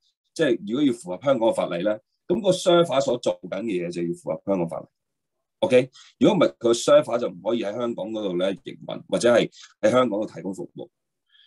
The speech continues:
咁呢個其實就，誒，所以我唔明白咩叫做跨國營運，因為如果佢哋要提供個服務俾香港人，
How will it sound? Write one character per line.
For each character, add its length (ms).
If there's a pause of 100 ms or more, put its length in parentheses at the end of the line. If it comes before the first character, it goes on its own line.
(140)
咁 180
呢 100
個 160
其 180
實 200
就， 380 (560)
誒， 440 (600)
所 160
以 120
我 100
唔 40
明 380
白 160
咩 140
叫 80
做 260
跨 440
國 180
營 120
運， 160
因 60
為 100
如 140
果 100
佢 40
哋 160
要 220
提 60
供 120
個 60
服 120
務 200
俾 100
香 180
港 160
人， 100